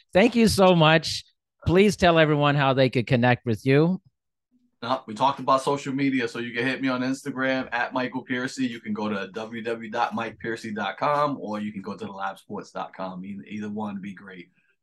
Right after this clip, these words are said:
Speaker 2: Um, I appreciate your time, brother. Appreciate you
Speaker 1: Yes.
Speaker 2: having me and thinking highly enough of me. I'm honored to be on.
Speaker 1: Yes, man. I, there was something about you. I sat there and said, "I have to talk to this guy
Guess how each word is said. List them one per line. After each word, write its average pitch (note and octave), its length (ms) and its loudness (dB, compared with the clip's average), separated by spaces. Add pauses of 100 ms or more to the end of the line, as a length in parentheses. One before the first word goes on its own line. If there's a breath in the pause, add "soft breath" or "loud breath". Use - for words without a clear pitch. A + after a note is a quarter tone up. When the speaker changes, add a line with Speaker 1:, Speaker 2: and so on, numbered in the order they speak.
Speaker 2:
Um, F#2+ 400 -8
I A2+ 160 -4
appreciate A#2 500 -4
your G#2 80 -10
time, G#2 280 -4
brother. G#2 180 -6
Appreciate G#2+ 380 -8
you C3+ 80 2
Speaker 1:
Yes. B2 180 4
Speaker 2:
having G#2 220 0
me - 120 -8 (120)
and G#2 80 -12 (180)
thinking A#2 220 -4
highly A2+ 400 0
enough G#2 280 -4
of G2+ 140 -6
me. G#2 100 -6
I'm G2 140 -6
honored G2+ 380 -8
to - 80 -18
be G2+ 260 -12
on. F#2 120 -16
Speaker 1:
Yes, A2 800 0
man. C#3+ 300 6
I, D#3+ 160 4
there E3 160 4
was E3+ 160 6
something G#3 340 2
about D3 400 6
you. C#3+ 60 4
I D3 80 6
sat F3+ 320 0
there E3+ 80 4
and C#3+ 100 4
said, B2+ 260 2 (120)
"I F#3 420 4 (200)
have D3 220 0
to C3+ 80 0
talk A#2 260 4
to A2 80 -4
this F#2+ 200 -2
guy D#2 320 -4